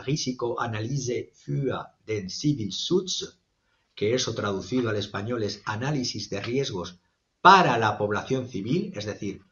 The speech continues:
metiendo el sesgo cognitivo del miedo, del pánico, del temor, es decir,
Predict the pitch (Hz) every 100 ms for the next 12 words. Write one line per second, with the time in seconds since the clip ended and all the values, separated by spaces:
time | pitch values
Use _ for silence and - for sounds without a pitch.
0 | _ _ 101 98 120 131 113 95 - 127
1 | 123 104 98 - 87 92 104 95 87 90
2 | 104 120 147 - _ - 82 - 117 123
3 | 143 151 - 95 87 90 110 156 - -
4 | - - - 98 - 92